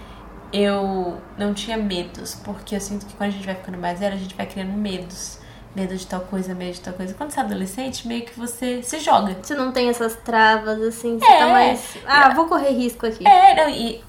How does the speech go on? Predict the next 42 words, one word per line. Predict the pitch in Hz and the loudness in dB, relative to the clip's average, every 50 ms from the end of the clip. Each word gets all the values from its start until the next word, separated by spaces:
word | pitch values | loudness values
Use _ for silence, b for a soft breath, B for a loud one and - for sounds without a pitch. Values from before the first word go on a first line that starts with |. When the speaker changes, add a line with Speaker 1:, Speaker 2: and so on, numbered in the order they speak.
| - | -10
Speaker 1:
os | - - - | -8 -8 -8
fa-, | - - - - - 202 196 | -8 -8 -8 -6 -6 -4 -4
os | 196 196 - - - | -6 -8 -8 -8 -6
meus | 196 190 196 196 - | -6 -6 -6 -6 -6
parentes | - 208 180 175 185 202 262 - - - | -4 -2 -2 -2 -2 -4 -6 -8 -10 -8
todos | - 214 208 208 - | -6 -6 -6 -6 -8
falaram, | - - 339 339 262 220 208 202 202 | -6 0 2 4 4 4 2 2 -4
tipo, | 202 - - - - 196 190 185 180 - b b b b b b b | -8 -12 -16 -16 -14 -10 -10 -10 -10 -12 b b b b b b b
pra | - 208 196 | -6 -4 -2
minha | 196 190 | -2 -2
mãe | 190 185 185 180 | -2 -4 -4 -6
não | 180 175 | -6 -6
deixar | 180 196 262 - - - 359 | -6 -6 -8 -8 -8 -6 -6
eu | 339 339 | -6 -6
mudar | 311 285 277 | -6 -8 -8
pra | 277 - 262 | -8 -8 -12
São | - 277 277 | -12 -12 -12
Paulo, | 269 - 214 202 208 208 | -6 -4 -4 -2 -2 -4
que | - 202 | -6 -6
era | 190 185 | -6 -6
muito | 185 185 185 - | -8 -8 -10 -12
perigoso, | - 220 226 226 208 196 190 185 - - - - | -10 -10 -8 -8 -8 -6 -6 -6 -4 -6 -8 -8
que | - - | -10 -8
uma | 190 185 | -8 -6
menina | 185 185 190 190 190 185 | -6 -6 -6 -6 -6 -6
de | 170 175 | -8 -8
dezessete | 185 185 - - 185 180 - - | -10 -10 -10 -8 -10 -10 -10 -10
anos | 185 180 180 180 | -12 -10 -12 -14
não | 175 175 | -14 -14
tem | - 185 180 | -14 -12 -10
maturidade. | 175 175 175 - 190 220 247 254 226 196 185 185 - - B B B B B - | -10 -10 -8 -8 -6 -4 0 2 2 2 2 0 -4 -10 B B B B B -4
Minha | - | -2
mãe | 285 233 220 214 | 0 0 0 -2
teve | 208 196 - | -2 -4 -6
que | - - | -8 -10
me | 196 | -8
emancipar | 190 185 185 185 185 - - 247 - - - 247 220 208 202 196 - - | -8 -8 -8 -10 -10 -8 -10 -10 -8 -4 0 2 2 2 2 -2 -6 -12
pra | - 190 185 | -12 -12 -12
mudar | 180 175 175 - | -12 -10 -12 -12
pra | - - - | -12 -12 -16
São | - - 190 180 | -16 -16 -16 -16
Paulo, | 190 - 208 190 185 185 180 180 185 | -12 -8 -6 -4 -4 -4 -6 -8 -12